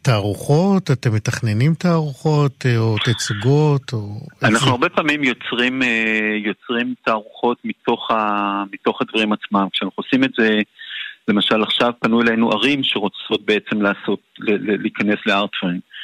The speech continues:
Speaker 2: ואז אנחנו נתחיל את התהליך של ההכשרה של מתנדבים, אנחנו נעבוד עם האנשים, הם יחברו אותנו דרך הרווחה, אה, לאנשים המבוגרים, ו-, ובס-, ב-, ובס-, באיזשהו שלב בתוך התהליך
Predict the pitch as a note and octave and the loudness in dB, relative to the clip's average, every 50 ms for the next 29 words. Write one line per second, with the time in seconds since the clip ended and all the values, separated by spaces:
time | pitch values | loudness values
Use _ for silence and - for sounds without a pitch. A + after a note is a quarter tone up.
0 | - - - - - - - G#2+ A2+ A#2+ B2 A#2 - A2+ A2 G#2 G2 - - - | -12 -10 -10 -10 -6 -2 0 0 2 2 0 2 2 2 2 2 0 -2 -2 0
1 | C3+ B2 A2+ C3 A#2 - A2+ G#2+ A2 A2 A2 - B2 G2+ F#2+ - - - G#2 G2 | 0 0 0 -2 -2 0 0 0 0 0 0 0 0 0 0 0 0 0 0 0
2 | F#2+ - - G#2 G2+ G2+ G2+ G#2 G2 F2+ F#2 G2 G2 A#2 B2+ - - - G2 G2 | 0 0 2 2 2 2 2 0 -2 0 2 2 4 4 2 2 2 0 0 2
3 | F#2+ A2+ A#2 A2+ - A2 G#2+ G2+ G2 F#2 - - - G#2+ G#2+ C3 E3 G3+ - _ | 2 0 0 2 0 0 0 0 0 0 -2 -2 -2 0 0 -2 -2 -4 -12 _
4 | _ _ _ _ - - - - A#2 G#2+ A2+ A2+ - - A2 A2+ A2+ A#2 A2+ - | _ _ _ _ -12 -6 -2 0 2 2 2 2 0 0 0 2 2 0 0 0
5 | - G#2+ G#2+ G#2 G2+ F#2+ A2 G#2 - - A2 G#2 G2+ F2+ F#2+ - - A#2+ A2 G#2 | 0 0 2 2 2 2 0 0 0 0 0 0 0 -2 -2 -2 0 0 0 0
6 | G2 - - - - - - - - - - - - - - - - - - G#2 | -2 -6 -10 -16 -12 -10 -8 -6 -4 -2 -2 -2 -2 -2 -4 -4 -4 -2 -2 0
7 | G2 G2 G2 G2 G2 G2 F#2+ G2 F#2+ - - A#2 G#2+ G#2+ G2+ G2+ F#2+ G2+ F#2+ F#2 | 2 2 2 2 2 2 2 0 0 0 0 2 2 2 2 0 0 -2 -2 0
8 | F2+ F2+ G#2 B2 D#3+ F#3+ F#3+ - _ _ - - - - - - - - - - | 0 0 2 0 0 -2 -6 -10 _ _ -16 -12 -12 -10 -10 -10 -10 -10 -12 -14
9 | - - - F#2 G#2 G#2 G#2 G#2+ G2+ G2 G2+ G2+ G2 G2 G2 G2+ G2+ G2+ G2 G2 | -14 -12 -6 -2 0 2 2 2 2 2 2 2 2 2 2 0 0 2 2 2
10 | G2 G2 G2+ G2 F#2+ F#2+ F#2+ F#2+ F#2+ F#2+ F#2+ F2 - - - A2 G2+ F#2 - - | 2 2 2 0 0 0 -2 -2 -4 -4 -6 -6 -6 -4 -2 -2 -2 -2 -4 -6
11 | - - - G#2+ G2 - G2+ F2 G2 - - - G2 F#2+ F#2+ F#2+ F#2+ G#2+ A2+ - | -4 -2 -2 0 0 0 -2 -2 -2 -2 -2 -4 -6 -4 -2 0 0 2 2 2
12 | - C3 - - A#2+ A#2+ A#2+ A#2+ - C#3 C3 - C#3+ - D3+ C#3+ D3 F3 F#3 E3+ | 2 2 2 2 0 0 0 -2 -2 -2 -2 -2 -2 0 0 0 2 2 0 0